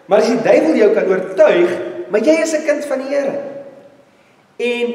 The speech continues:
iemand kom vertel jou van die Here, dan sit nie ek hoef dit te hoor nie. Nou, dis altyd vir my interessant dat ek Christene al ontmoet het, meer as een keer, veral in berading, wat kwaad word as ek die evangelie vir hulle vertel.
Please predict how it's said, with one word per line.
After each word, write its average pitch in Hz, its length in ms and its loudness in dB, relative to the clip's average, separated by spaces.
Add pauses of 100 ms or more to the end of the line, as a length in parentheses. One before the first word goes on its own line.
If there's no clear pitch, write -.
iemand 269 300 0
kom 233 120 -4
vertel 262 480 0
jou 208 340 6
van 185 140 2
die 180 140 0
Here, 240 200 6
dan 170 220 0
sit 196 160 -6
nie 202 80 -4
ek 226 180 -4
hoef 190 120 -6
dit - 220 -8
te 143 60 -6
hoor 113 240 -8
nie. 156 120 -12 (600)
Nou, 165 180 2
dis 190 180 -2
altyd 220 260 -2
vir - 80 -8
my 202 60 -2
interessant 185 680 -4 (760)
dat 143 260 -4 (340)
ek 170 140 -8
Christene 247 720 -4
al 170 320 -2
ontmoet 151 280 -6
het, 190 160 -2
meer 175 180 2
as 240 100 2
een - 160 0
keer, - 160 -4
veral - 260 -2
in 226 160 0 (460)
berading, 135 720 -2 (760)
wat - 400 -2
kwaad 247 480 0
word 120 340 -4
as - 120 -12
ek 147 100 -14
die 143 80 -6
evangelie 139 500 -6
vir 127 140 -8
hulle - 100 -10
vertel. - 360 -14